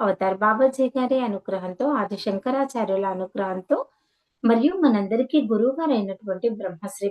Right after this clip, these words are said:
పత్రిజీ గారు, అమ్మ స్వర్ణమాలాంబ గారికి కృతజ్ఞతలు తెలుపుకుంటూ, శైలేష్ మాస్టర్ యొక్క ఆశీస్సులతో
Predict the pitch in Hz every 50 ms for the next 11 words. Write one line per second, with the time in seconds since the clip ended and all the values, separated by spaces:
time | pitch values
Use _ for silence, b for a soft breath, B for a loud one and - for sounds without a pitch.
0 | - - 208 202 - _ 277 269 226 - 277 269 262 269 262 262 262 277 269 247
1 | 220 202 202 202 - 214 208 208 220 240 269 294 294 262 226 202 185 190 185 196
2 | 185 185 185 - 196 196 - 196 190 - - 233 220 - 226 214 - 196 196 190
3 | 185 - 202 202 202 - 240 233 - 247 254 240 - 320 494 571 - _ _ _
4 | _ _ _ _ _ _ _ _ _ _ _ _ - - 294 269 262 285 381 370
5 | - - 277 196 - - - 220 202 196 196 190 190 - 220 226 - - _ 175
6 | 180 180 175 - 202 202 - 196 185 185 185 - - 208 180 180